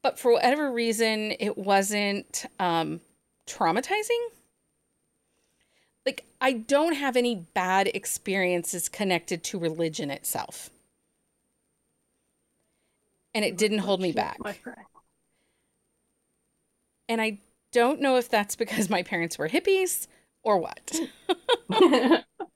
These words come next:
Speaker 1: But you, on the other hand.
Speaker 2: Yes, I come from a very, like, fundamental Christian upbringing, um,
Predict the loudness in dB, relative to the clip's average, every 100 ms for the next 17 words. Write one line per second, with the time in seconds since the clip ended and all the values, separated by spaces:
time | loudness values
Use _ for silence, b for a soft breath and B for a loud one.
0 | _ _ _ _ _ _ B B B -6
1 | -8 -12 _ -2 -2 -2 0 2 4 4
2 | 2 2 2 2 0 -2 -2 -4 -6 -8
3 | -16 _ _ -20 _ _ _ _ _ _
4 | 0 0 -4 -2 0 0 -2 2 4 4
5 | 2 2 0 2 2 4 4 4 2 -2
6 | -4 -8 -4 -2 0 -2 -4 -4 0 0
7 | -2 -4 -12 -20 -8 -4 -4 -2 0 2
8 | 2 0 -4 -2 -2 0 0 2 2 2
9 | 2 0 -4 -6 -6 -6 -6